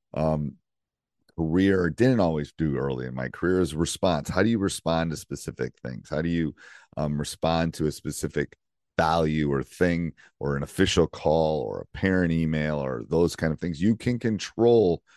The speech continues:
your response to just about anything. Um, and number five, and the last thing, um, is how do you prepare? You know, early in my coaching career, preparation is something that you can control.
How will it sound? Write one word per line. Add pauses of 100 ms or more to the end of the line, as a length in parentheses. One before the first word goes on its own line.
(140)
your
response
to
just
about
anything. (440)
Um,
and
number
five,
and
the
last
thing, (400)
um,
is
how
do
you
prepare? (320)
You
know,
early
in
my
coaching
career,
preparation
is
something
that (200)
you
can
control.